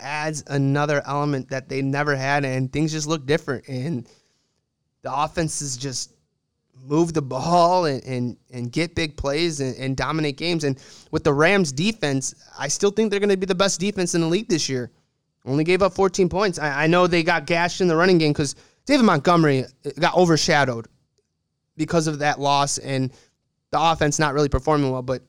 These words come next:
David Montgomery is the best player on that offense next to A-Rob. But David Montgomery, I, you guys, even with that beat-up offensive line, he still went over a hundred yards. So that's the bright spot. It's just the Bears are gonna be playing from behind, so they're not really gonna be able to utilize David Montgomery like they should.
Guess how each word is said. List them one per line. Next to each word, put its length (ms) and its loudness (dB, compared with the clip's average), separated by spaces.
David 200 2
Montgomery 520 4
is 100 -2
the 60 -2
best 220 0
player 220 4
on 120 2
that 140 0
offense 600 0
next 260 -2
to 140 -4
A-Rob. 520 2
But 220 4
David 240 4
Montgomery, 560 2
I, 160 -4
you 340 -2
guys, 520 2
even 340 4
with 160 2
that 180 -2
beat-up 240 0
offensive 400 0
line, 160 -4
he 100 -6
still 280 -2
went 120 0
over 140 -4
a 60 -6
hundred 260 0
yards. 480 0
So 140 0
that's 180 4
the 80 0
bright 240 4
spot. 320 -2
It's 180 -4
just 220 0
the 80 -4
Bears 240 2
are 60 2
gonna 80 2
be 100 2
playing 280 2
from 120 0
behind, 400 2
so 100 -4
they're 120 0
not 320 -2
really 180 -2
gonna 140 0
be 100 -2
able 140 0
to 80 -4
utilize 520 2
David 220 0
Montgomery 520 2
like 180 -6
they 120 -6
should. 440 0